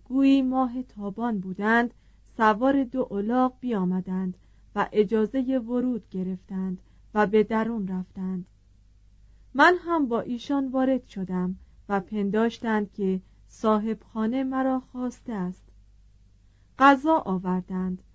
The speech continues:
بخوردیم و دست بشستیم. آنگاه صاحب خانه گفت: "می‌خواهید فلان کنیز بیاید؟" گفتند: "اگر کرم کنی." و او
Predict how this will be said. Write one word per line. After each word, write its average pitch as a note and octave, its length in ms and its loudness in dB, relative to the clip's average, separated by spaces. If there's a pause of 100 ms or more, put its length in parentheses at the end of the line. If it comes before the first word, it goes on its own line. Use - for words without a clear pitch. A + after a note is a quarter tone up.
(180)
بخوردیم A3+ 800 2 (240)
و G#3+ 240 0
دست C4 340 2 (100)
بشستیم. F#3+ 840 -4 (880)
آنگاه E4 540 4
صاحب G#3+ 500 -2 (140)
خانه A#3+ 280 -2
گفت: C#4 420 2 (720)
"می‌خواهید G3+ 800 -2
فلان G3+ 340 -2
کنیز G3+ 460 -4 (120)
بیاید؟" G3 560 -2 (840)
گفتند: C#4 600 4 (300)
"اگر C4 360 2
کرم B3 520 -2
کنی." F#3 540 -2 (960)
و C4 40 8
او E4 280 6